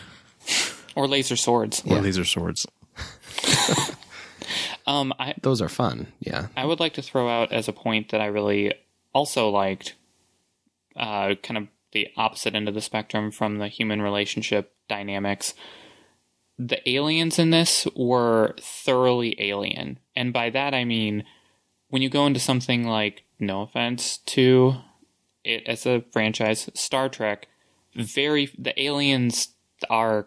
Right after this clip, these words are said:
Speaker 1: kind of, and some of that's just budget issues, but are kind of very humanoid. They're always humanoid shaped. Um, they tend to focus on something that's an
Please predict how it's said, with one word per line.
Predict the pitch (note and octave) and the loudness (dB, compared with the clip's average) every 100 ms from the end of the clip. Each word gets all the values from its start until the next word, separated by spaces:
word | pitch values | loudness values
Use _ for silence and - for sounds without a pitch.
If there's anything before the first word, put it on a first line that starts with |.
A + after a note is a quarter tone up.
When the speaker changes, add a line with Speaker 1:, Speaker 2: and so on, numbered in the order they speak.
| - | -4
Speaker 1:
kind | A2+ A2+ | -4 -4
of, | G#2 - _ - - - | -6 -8 _ -12 -8 -4
and | C#3+ | -2
some | C#3 D#3 | 0 0
of | |
that's | B2+ G#2+ | 0 0
just | G#2+ - _ | -4 -4 _
budget | G2+ F#2+ - | -2 -2 0
issues, | G#2+ - G#2 | 0 0 -2
but | A2+ G#2+ - - - - _ _ _ _ | 0 -2 -4 -20 -20 -20 _ _ _ _
are | A2+ | -6
kind | A2+ B2+ B2+ | -4 -2 0
of | A2+ | -2
very | G2+ A2 A2 A2 | 0 0 2 2
humanoid. | - G#2+ A2+ A#2+ B2 | 2 2 2 2 2
They're | C3+ C3+ | 2 4
always | C3+ B2 | 4 2
humanoid | C3+ C3 B2+ B2 | 2 4 4 0
shaped. | - G#2+ G#2+ G#2 - - _ | 0 0 0 -2 -10 -18 _
Um, | A#2 A2 G2+ F#2+ G2 _ | -4 -2 -2 -2 -6 _
they | - A2+ A2+ _ _ _ _ | -2 -2 -2 _ _ _ _
tend | - - C#3 C3+ | -6 -2 0 0
to | |
focus | A#2 - A2 A#2 A2+ | 0 0 0 0 0
on | A2 G#2+ | -2 0
something | - A2 G#2+ G#2+ | -2 -2 -2 0
that's | G2+ G2 - - _ _ _ _ _ _ _ | -2 -2 -6 -10 _ _ _ _ _ _ _
an | G#2+ G#2 | -8 -6